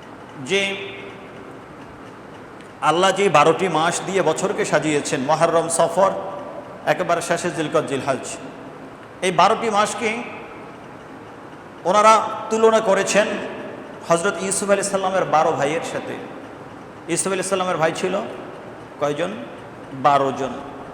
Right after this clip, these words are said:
তো আল্লাহ রাব্বুল আলামিন ইউসুফ আলাইহিস সালামের ওসিলায় ওনা, বাকি এগারো ভাইকে আল্লাহ ক্ষমা করে দিয়েছেন।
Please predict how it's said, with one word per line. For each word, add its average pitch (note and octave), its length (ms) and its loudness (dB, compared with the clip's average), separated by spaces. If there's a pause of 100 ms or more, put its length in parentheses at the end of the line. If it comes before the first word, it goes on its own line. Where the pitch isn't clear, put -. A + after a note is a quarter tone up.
(2000)
তো D#3 240 2 (640)
আল্লাহ G3+ 260 6
রাব্বুল G#3+ 240 4
আলামিন G#3+ 580 4 (1040)
ইউসুফ A#3 500 2
আলাইহিস G#3+ 480 4
সালামের F#3 460 6
ওসিলায় F3+ 540 4 (2000)
ওনা, F3+ 280 4
বাকি F#3 420 4
এগারো F#3 360 4
ভাইকে F#3+ 320 4
আল্লাহ E3+ 200 4
ক্ষমা D#3+ 260 0
করে F3+ 240 0
দিয়েছেন। C3+ 400 -4